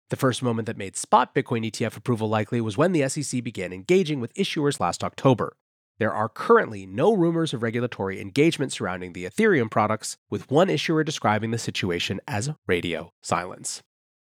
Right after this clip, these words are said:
So friends, that is the E T F picture from here. Again, the big questions are, one, when will G B T C outflows stop? Two, who are the actual new buyers who are coming in? And three, where does Bitcoin's price go from here?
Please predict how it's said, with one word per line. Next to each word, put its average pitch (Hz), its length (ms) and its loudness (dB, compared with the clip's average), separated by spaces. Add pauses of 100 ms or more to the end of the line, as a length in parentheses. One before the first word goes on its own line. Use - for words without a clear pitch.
(140)
So 180 160 6
friends, 175 280 2
that 165 200 2
is 170 140 -2
the 151 220 -4
E 170 40 -2
T 160 200 2
F 165 160 2
picture 180 260 -2
from 101 220 -4
here. 185 400 2 (340)
Again, 156 240 4
the 143 60 4
big 147 160 0
questions 156 420 0
are, 98 160 -2
one, 139 440 -2 (200)
when 127 180 4
will 131 120 2
G 113 160 0
B 127 100 -2
T 117 140 -10
C 107 180 -6
outflows 156 400 2
stop? 165 400 2 (300)
Two, 196 300 0
who 165 200 4
are 160 80 4
the 131 140 0
actual 107 360 -2
new 123 200 4
buyers 156 380 6
who 135 60 -2
are 104 80 -2
coming 92 300 -6
in? 175 220 0 (360)
And 143 200 2
three, 196 420 2 (240)
where 156 240 4
does 240 140 0
Bitcoin's 208 340 2
price 214 240 4
go 107 160 2
from 95 200 -8
here? 85 340 -6